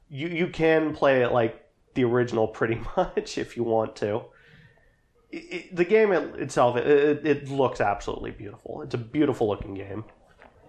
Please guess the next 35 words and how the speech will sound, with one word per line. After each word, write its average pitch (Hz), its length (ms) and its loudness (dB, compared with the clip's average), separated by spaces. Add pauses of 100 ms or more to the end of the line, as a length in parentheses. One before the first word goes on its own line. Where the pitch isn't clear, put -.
(320)
And 110 580 0 (140)
I, 131 160 4
I 139 180 2
like 131 320 2
how 131 220 2
they 113 480 4 (320)
fleshed 120 440 0
out 113 260 0
some 117 220 -6
side 104 340 -2
characters, 117 540 -2
gave 110 220 2
them 113 180 -2
some 113 100 -8
more 110 140 2
personality, 107 720 0
so 117 240 2
it 110 120 -2
feels 120 200 2
like 113 220 -2
you 117 80 4
have 110 120 2
a 107 40 0
bit 107 260 -2
more 107 320 0
of 104 120 -4
a, 104 320 -2 (500)
a - 60 -14
bit 196 120 2
more 185 160 4
of 160 60 2
a 151 80 4
fleshed 131 480 0
out 110 340 2
world 123 380 2